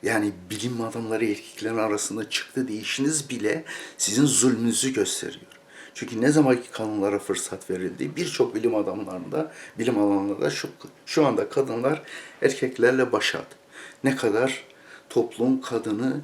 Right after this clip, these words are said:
kabul ediyorsa, kadın orada erkekle eşit, Allah'ın vermiş olduğu eşit hakları kullandığı vakit, her konuda olmasa bile birçok konuda erkekle aynı, hatta bazı konularda daha iyi performans gösteriyor.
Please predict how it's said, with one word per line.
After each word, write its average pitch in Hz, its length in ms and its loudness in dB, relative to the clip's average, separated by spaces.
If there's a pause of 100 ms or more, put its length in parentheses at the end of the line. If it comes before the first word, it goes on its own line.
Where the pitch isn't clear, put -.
kabul 113 300 0
ediyorsa, 98 680 -2
kadın 120 480 -2
orada 110 300 -2
erkekle 110 760 -4 (720)
eşit, 135 480 0
Allah'ın 104 380 -2
vermiş 113 400 0
olduğu 101 520 -2 (680)
eşit 123 280 0
hakları 104 460 0
kullandığı 101 680 -2
vakit, 92 420 -2 (340)
her 131 240 4
konuda 107 280 2
olmasa 107 540 -2
bile - 280 -6
birçok - 420 0
konuda 131 520 0 (400)
erkekle 120 500 -2
aynı, 120 300 0
hatta 131 340 2
bazı 120 340 2
konularda 147 400 -2
daha 151 140 4
iyi 151 120 2
performans - 560 -8
gösteriyor. - 500 -12